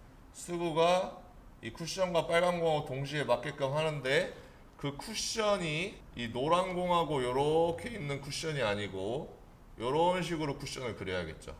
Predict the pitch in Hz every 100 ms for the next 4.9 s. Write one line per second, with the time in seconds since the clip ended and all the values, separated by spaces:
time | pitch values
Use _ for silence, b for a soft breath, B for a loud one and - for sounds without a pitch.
0 | - 92 98 87 95 127 147 - 95 82
1 | 80 95 139 - 139 143 127 117 95 85
2 | 90 98 - 85 82 76 78 87 131 160
3 | B B B - 95 101 101 92 104 117
4 | 90 80 87 - 127 80 80 71 71